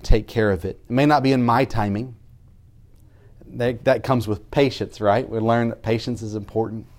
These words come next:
To wait on God, to, to wait for His timing. That's not easy. But if I'll take the Bible for what it says, I will know that if I have a need, God is enough for that need. And I need to pray. I need to seek Him.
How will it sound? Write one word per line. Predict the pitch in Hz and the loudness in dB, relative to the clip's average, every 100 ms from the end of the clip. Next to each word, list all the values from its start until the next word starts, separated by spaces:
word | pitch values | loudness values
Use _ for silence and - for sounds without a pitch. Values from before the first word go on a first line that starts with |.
| - - - - - - - | -20 -20 -20 -20 -20 -20 -12
To | - | -4
wait | 101 117 127 | 6 8 10
on | 117 113 | 8 6
God, | 107 107 113 123 120 - - - - - | 6 6 4 -2 -14 -20 -20 -20 -20 -12
to, | 113 | -10
to | 110 113 | 0 4
wait | 120 120 | 4 4
for | 110 | 0
His | 110 120 - | 0 0 0
timing. | 110 113 117 120 - - - | -2 0 -2 -4 -10 -20 -18
That's | 123 - | -16 -2
not | 135 107 | 0 0
easy. | 87 101 82 98 113 131 - - - - - - - - - 110 | -2 -6 -6 -8 -8 -10 -18 -20 -20 -20 -20 -20 -20 -20 -18 0
But | 120 127 | 4 6
if | 123 | 6
I'll | 117 | 4
take | - - | 2 2
the | 131 | 2
Bible | 120 123 127 | 4 4 2
for | 120 117 | 0 2
what | 110 | 2
it | - | 0
says, | - 113 95 95 - - - - - - - - | -2 0 2 0 -4 -16 -20 -20 -20 -20 -20 -2
I | 101 | 2
will | 107 | 2
know | 110 123 | 4 4
that | 120 | 4
if | 107 104 | 2 0
I | |
have | 104 123 139 | 4 4 4
a | 147 | 2
need, | 120 104 101 104 104 - - - | -2 -2 -4 -6 -10 -20 -20 -10
God | - 104 110 | 0 2 2
is | 104 | 0
enough | 104 98 - | -2 -4 -6
for | 101 | -8
that | 92 - | -8 -8
need. | 101 101 - _ _ - - - - - - - | -12 -16 -20 _ _ -20 -20 -20 -20 -20 -20 -10
And | 98 | -6
I | |
need | 98 92 | -4 -4
to | |
pray. | - 113 110 117 151 - - _ - | -2 4 4 4 0 -12 -20 _ -14
I | |
need | 95 | -10
to | 87 | -10
seek | - 120 117 | -4 -2 -2
Him. | - 135 160 | -4 -6 -6